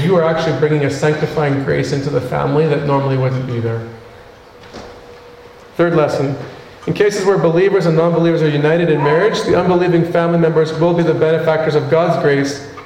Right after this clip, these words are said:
due to the presence of the believing spouse. So I just, there you go. I was another broken record there, <laughs> repeating myself. But again, this is really important. But again, if non-Christians actually knew, knew what God was doing in that family because of that, I think they would think twice about what's actually, how fast they want to get rid of their spouse.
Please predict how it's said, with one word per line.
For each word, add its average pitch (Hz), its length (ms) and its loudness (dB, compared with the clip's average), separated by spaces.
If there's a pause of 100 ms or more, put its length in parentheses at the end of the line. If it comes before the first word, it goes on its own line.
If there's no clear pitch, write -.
(220)
due 180 140 2
to 165 100 4
the - 80 -4
presence 160 360 2
of 147 100 2
the 147 60 2
believing 143 340 0
spouse. 131 520 -2 (140)
So - 140 -8
I 131 40 -2
just, 135 320 -4 (160)
there 143 140 0
you 127 60 -2
go. 120 120 0 (200)
I 143 80 0
was 135 80 -2
another 151 240 2
broken 143 320 0
record 127 300 -2
there, 127 300 -2 (440)
<laughs> - 440 -10
repeating 143 300 0
myself. - 540 -2 (320)
But 170 180 4
again, 151 180 2
this 156 140 0
is 185 80 2
really 190 160 4
important. 170 460 0
But 151 80 4
again, 165 180 2
if 165 140 0
non-Christians 185 560 2
actually 175 340 0
knew, 156 840 2 (800)
knew 165 260 6
what 156 240 2
God 151 200 2
was 147 160 2
doing 147 180 2
in 143 80 2
that 139 240 0
family 143 400 0
because 143 260 0
of 151 140 2
that, 165 320 2
I 139 140 0
think 143 240 0
they 143 80 -2
would 139 180 -2
think 139 300 -2
twice 135 280 0
about 135 300 -2
what's 131 180 -2
actually, 139 340 -4
how 143 220 0
fast 135 280 0
they 139 60 -2
want 131 180 0
to - 40 0
get 139 120 -4
rid 131 80 -6
of 127 80 -2
their 127 100 -6
spouse. - 560 -6